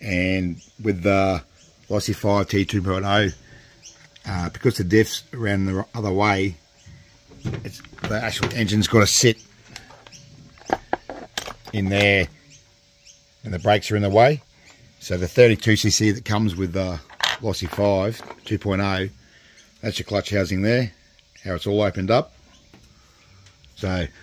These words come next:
uh, a mate of mine, Sean, he's got a little mill and, uh,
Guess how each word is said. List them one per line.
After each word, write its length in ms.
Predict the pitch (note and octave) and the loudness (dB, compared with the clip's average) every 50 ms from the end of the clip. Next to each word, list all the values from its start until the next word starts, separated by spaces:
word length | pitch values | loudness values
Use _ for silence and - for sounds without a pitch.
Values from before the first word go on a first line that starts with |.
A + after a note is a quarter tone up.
| - - | -6 -4
uh, 1040 | - - - - - - - - - - - - - - - G2+ F#2+ F#2+ F#2+ G2 - | -4 -4 -4 -10 -8 -6 -4 -4 -4 -6 -10 -8 -8 -6 -4 -2 -2 -2 -2 -2 -2
a 20 | A2+ | 2
mate 220 | G#2+ A#2+ A#2 A#2 | 2 4 4 6
of 60 | A2 | 4
mine, 240 | A2 G#2+ G#2 G2+ F#2+ | 4 4 4 2 2
Sean, 480 | - B2 B2 A#2+ A#2 A2+ G2+ G2 A2 - _ _ - - _ - - _ _ - - - - - - - - - - - - - - - D3+ C#3+ - - - - - - - - - - _ _ _ - _ - _ - | 2 4 6 6 6 6 4 2 -2 -10 _ _ -20 -20 _ -20 -20 _ _ -20 -20 -8 -8 -8 -8 -8 -14 -18 -18 -18 -18 -20 -20 -20 -20 -20 -20 -20 -20 -20 -20 -20 -20 -20 -20 -20 _ _ _ -20 _ -20 _ -2
he's 140 | F3 C#3+ | -2 2
got 120 | B2+ C3 B2+ | 4 4 4
a 40 | B2+ | 6
little 160 | C3 B2 A#2 | 6 6 6
mill 320 | A#2 B2 C#3 D#3+ D#3+ B2 - - _ _ - - _ - - - - _ _ _ | 6 8 8 6 6 4 0 -8 _ _ -20 -20 _ -20 -20 -20 -20 _ _ _
and, 240 | A#2+ A2+ G#2+ G2+ G2+ | -6 -2 -2 0 0
uh, 260 | G2 G2 G2+ G2+ F#2 | 0 0 -2 -2 -4